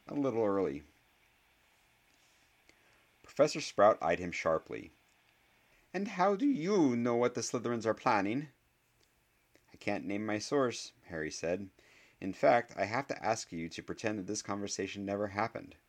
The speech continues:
Just act like you happened across them naturally while you were on an errand or something.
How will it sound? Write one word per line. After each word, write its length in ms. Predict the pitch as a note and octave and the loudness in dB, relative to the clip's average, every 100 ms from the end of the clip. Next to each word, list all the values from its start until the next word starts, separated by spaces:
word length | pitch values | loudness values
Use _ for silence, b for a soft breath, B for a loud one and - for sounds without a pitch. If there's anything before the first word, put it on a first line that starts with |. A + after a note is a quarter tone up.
| _ B B B | _ B B B
Just 180 | C#3+ - | -10 -4
act 320 | - C3 C3 | 2 2 2
like 180 | C#3 - | -4 -2
you 100 | C3+ | -4
happened 360 | G#2 G2 A2 | -4 -6 -6
across 360 | A2+ - F2+ - | -6 0 0 0
them 160 | G#2 G2 | -6 -6
naturally 600 | D#2 D#2 E2 E2+ E2+ E2 b b b | -6 -6 -8 -6 -6 -8 b b b
while 120 | G2 | -6
you 140 | A2 B2 | -4 -2
were 120 | B2+ | -2
on 120 | A2+ | -4
an 120 | A2 | -6
errand 360 | - E2 F2+ F2+ | -6 -4 -2 -2
or 60 | E2 | -4
something. 480 | D#2+ C#2+ - - | -8 -10 -12 -16